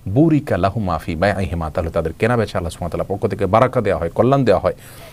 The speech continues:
আর ওয়াইন কাতামা ওয়াকাযাবা, আর যদি তারা মিথ্যা কথা বলে, কোনো কিছু লুকোচুরি করে, লুকোছাপা করে, তাহলে মুহেকাত বারাকাতু বাইইহিমা, তাহলে তাদের বেচা কেনার কল্যাণকে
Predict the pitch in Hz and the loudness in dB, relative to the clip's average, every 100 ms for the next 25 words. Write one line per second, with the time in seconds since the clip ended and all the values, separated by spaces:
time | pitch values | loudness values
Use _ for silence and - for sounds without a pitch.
0 | - 117 110 147 117 104 92 - 120 123 | -2 4 4 4 2 0 0 -2 -2 -2
1 | 98 85 110 156 95 71 67 - 98 101 | 0 0 0 -2 -4 -2 -2 0 0 -2
2 | 87 85 76 69 123 - 135 131 117 110 | -2 -2 -2 0 -2 -2 -2 -2 2 4
3 | 104 101 - - - - 123 113 110 107 | 4 2 -4 -20 -10 2 2 2 2 4
4 | 120 147 156 139 98 92 90 - - - | 4 2 4 4 4 0 -4 -10 -20 -10
5 | - 120 151 139 127 107 92 85 90 110 | 2 4 6 4 2 4 2 4 2 2
6 | 85 - - - - 95 85 131 92 82 | 0 -4 -18 -18 -6 -4 -2 -4 -4 -6
7 | 90 95 80 - - 73 71 78 73 73 | -6 -4 -2 -4 -4 -4 -2 -4 -4 -6
8 | - 98 98 95 90 92 95 120 117 104 | -4 0 2 2 2 0 0 0 0 -2
9 | - 120 117 160 139 - | 4 6 6 4 0 -4